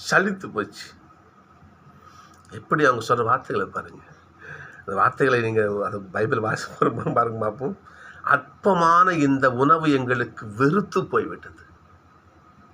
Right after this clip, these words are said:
அடப்பாவிங்களா, கடவுளை எப்படி காபந்து பண்ணி கூட்டிட்டு வழி நடத்தி போயிட்டு இருக்காரு. அற்பமான உணவா மன்னா, ஆண்டவர் கோபம் வருமா வராதா? இந்த அற்பமான உணவு தான் அவங்க உயிரை காப்பாத்துச்சு.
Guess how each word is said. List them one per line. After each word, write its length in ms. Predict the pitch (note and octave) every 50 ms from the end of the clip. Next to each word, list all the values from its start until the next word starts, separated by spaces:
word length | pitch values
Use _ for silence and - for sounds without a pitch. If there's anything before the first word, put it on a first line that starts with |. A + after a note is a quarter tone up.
| - _ _ - _ _ _ - - - -
அடப்பாவிங்களா, 720 | - E2 D2+ D#2 - - E2+ D2 - - - - - - - - - - - - - _ - - _ - - - - - - - - - - - - - - _ -
கடவுளை 480 | - - - A#2+ B2 B2 B2 A#2+ A2+ G#2
எப்படி 320 | G#2+ G#2+ - - C#3 C3+
காபந்து 420 | - A2+ G#2+ A#2+ A#2+ - A#2+ A2+ G#2+
பண்ணி 180 | G#2+ G#2+ G2+
கூட்டிட்டு 260 | G2 - - B2 B2
வழி 200 | B2+ A2 G#2 A2
நடத்தி 280 | A#2 A#2+ A2+ G#2 A2+ A2+
போயிட்டு 280 | - A2 G#2+ G#2+ G#2+ -
இருக்காரு. 400 | A2 G#2+ - A2+ G2 F#2 F2+ G2 G#2+ - C#4+ - - _ - - - - - - - -
அற்பமான 840 | - - C3 C#3 - - - - - G3+ F#3+ E3+ E3+ E3 E3+ F3 E3+
உணவா 460 | D#3 C#3 C3+ C#3 C#3 C3+ C3+ B2 A#2
மன்னா, 420 | A2 G#2 A2+ A#2 A2+ G#2+ G2+ - - - - - - - - - _ _ _ _ _ _ _ - - _ _ _ _ _ -
ஆண்டவர் 400 | - - B2 A2 A2 A2 G#2 -
கோபம் 260 | - A2+ A2+ A2+ A2
வருமா 240 | G#2+ G#2+ A2 C#3+ A#2+
வராதா? 500 | G#2+ G#2 G#2 G2+ F#2+ F#2 E2+ D#2+ - - - - - - - - - _ - - - - - - - - - - - - - - - - -
இந்த 220 | A#2 A#2+ B2 B2
அற்பமான 360 | A#2+ A#2+ - C#3 C#3 C#3 D3 C#3+
உணவு 200 | C3+ C3 B2+ B2+
தான் 80 | B2+
அவங்க 180 | B2+ A#2+ A#2 A2+
உயிரை 260 | A#2 A#2+ B2+ C3 B2
காப்பாத்துச்சு. 760 | - G#2 G#2+ G#2+ - A#2+ A2 G#2+ - - - - - -